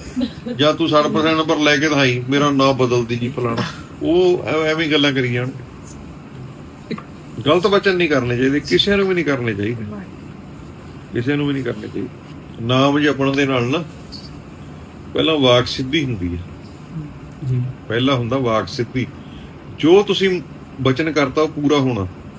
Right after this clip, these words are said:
Speaker 1: ਇਹ ਨਾਮ ਜਪਣ ਦਾ ਤੁਹਾਨੂੰ ਭਾਵੇਂ ਤੁਸੀਂ ਮੰਗਿਆ ਜਾਂ ਨਹੀਂ ਮੰਗਿਆ, ਵਾਕ ਸਿੱਧੀ ਆਉਣੀ ਆਉਣੀ ਹੈ।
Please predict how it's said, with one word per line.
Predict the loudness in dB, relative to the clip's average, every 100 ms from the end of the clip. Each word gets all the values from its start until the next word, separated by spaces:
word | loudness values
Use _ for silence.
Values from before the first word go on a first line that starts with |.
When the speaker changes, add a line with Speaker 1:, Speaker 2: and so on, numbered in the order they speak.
| -10 -2
Speaker 1:
ਇਹ | 2
ਨਾਮ | 4 6 6 4
ਜਪਣ | 2 0 0
ਦਾ | 2 2 0 -6 -18 -18 -18 -18 -18 -18 -18 -18 -18 -18 -16 -8 0
ਤੁਹਾਨੂੰ | 2 2
ਭਾਵੇਂ | 4 4 6 2 0 -10 -6
ਤੁਸੀਂ | -2 0 2
ਮੰਗਿਆ | 2 4 4 6
ਜਾਂ | 6
ਨਹੀਂ | 4 2
ਮੰਗਿਆ, | 2 0 2 0 -2 -10 -12 -4
ਵਾਕ | 4 4 4
ਸਿੱਧੀ | 0 0 2
ਆਉਣੀ | 4 4 2
ਆਉਣੀ | 2 0
ਹੈ। | -2